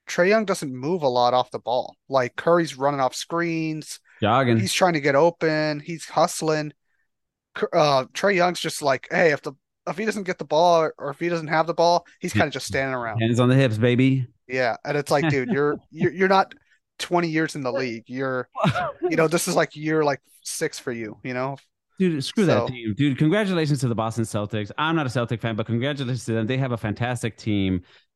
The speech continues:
Speaker 2: Tatum did his thing, twenty-five points. Uh, fucking, uh, Derek White, look at that guy, twenty-four points. Uh, Jaylen Brown, twenty-nine points. Look at, good,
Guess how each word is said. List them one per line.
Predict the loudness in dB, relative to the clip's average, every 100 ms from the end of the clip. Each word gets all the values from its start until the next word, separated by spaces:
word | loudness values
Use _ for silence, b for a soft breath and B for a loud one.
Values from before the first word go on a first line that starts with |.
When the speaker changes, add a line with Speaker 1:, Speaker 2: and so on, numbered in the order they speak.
| -4
Speaker 2:
Tatum | 0 2 2 2
did | 0
his | -2
thing, | -4 -2 0 -2
twenty-five | -2 -4 -2 -4 -4
points. | -4 -2 0 0 -2 -8 -14 -4
Uh, | 0 0 0 -2 -4
fucking, | -4 -2 0 0 2 2 0 b b b _ -6
uh, | -2 0 -2 _ _ _ -10 -10 -6 0
Derek | 4 4 0
White, | 0 2 4 2
look | 0
at | 0
that | 0
guy, | 0
twenty-four | 0 0 0 -2 -2
points. | -2 0 0 -2 -6 -16 -16 -6
Uh, | -2 0 0 0 0
Jaylen | 0 2 2 2
Brown, | 2 0 -2 _
twenty-nine | -4 -2 0 0 -2
points. | -4 -4
Look | -6
at, | -6
good, | -2 -2